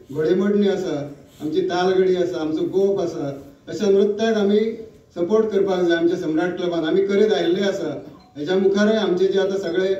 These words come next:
न्यू मेंबर, न्यू प्रेसिडेंट हांगा उपस्थित आसात, हांव तुमकां सांगपाक सोदतां की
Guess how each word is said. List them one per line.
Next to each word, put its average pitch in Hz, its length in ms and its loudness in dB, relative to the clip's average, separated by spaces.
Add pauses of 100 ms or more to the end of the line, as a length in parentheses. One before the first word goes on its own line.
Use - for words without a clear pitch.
(320)
न्यू 175 200 2
मेंबर, 185 360 2
न्यू 185 260 2
प्रेसिडेंट 190 400 0
हांगा 180 400 -2 (260)
उपस्थित 185 400 -2
आसात, 170 280 -2
हांव 170 180 0
तुमकां 190 240 0
सांगपाक 165 340 0
सोदतां 196 420 -2
की 214 420 -2